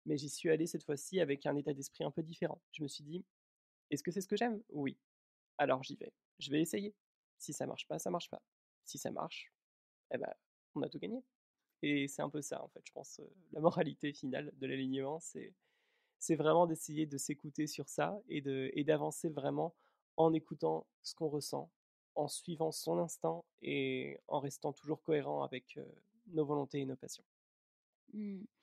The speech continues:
Speaker 2: C'est hyper intéressant ce que, <laughs> ce que tu viens de dire. J'ai pas grand-chose d'autre à rajouter à part que, euh, peut-être, euh, euh,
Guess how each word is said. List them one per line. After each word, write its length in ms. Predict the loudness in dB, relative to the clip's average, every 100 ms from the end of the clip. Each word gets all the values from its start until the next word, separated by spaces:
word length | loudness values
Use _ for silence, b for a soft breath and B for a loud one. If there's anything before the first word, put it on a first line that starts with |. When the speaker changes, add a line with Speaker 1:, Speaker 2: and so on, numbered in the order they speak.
| B B -8
Speaker 2:
C'est 140 | -6 -6
hyper 320 | -2 -2 0
intéressant 440 | -2 -4 -4 -4
ce 80 | -4
que, 60 | -4
<laughs> 420 | -4 -8 -4 0
ce 80 | 6
que 140 | 6
tu 140 | 4
viens 180 | -2 -2
de 80 | -4
dire. 200 | -4 -6 B -6 B B -6
J'ai 320 | 2 2 4
pas 180 | 4 4
grand-chose 500 | 4 4 2 0 2
d'autre 280 | -2 -2
à 100 | -4
rajouter 520 | 0 -2 -2 -4 -2 -2
à 80 | -2
part 260 | -4 -6
que, 360 | -4 0 2 0
euh, 80 | -6 B B B -6
peut-être, 440 | -2 -2 -2 -2
euh, 380 | 0 2 0 -4 B B B -6
euh, 240 | -4